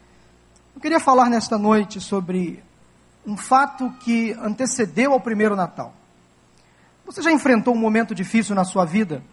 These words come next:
Seu momento difícil pode ser a perda de um emprego, por exemplo, uma doença que chega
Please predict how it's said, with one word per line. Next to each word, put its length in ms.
Seu 160
momento 460
difícil 520
pode 320
ser 300
a 60
perda 380
de 80
um 40
emprego, 460
por 160
exemplo, 500
uma 160
doença 540
que 100
chega 480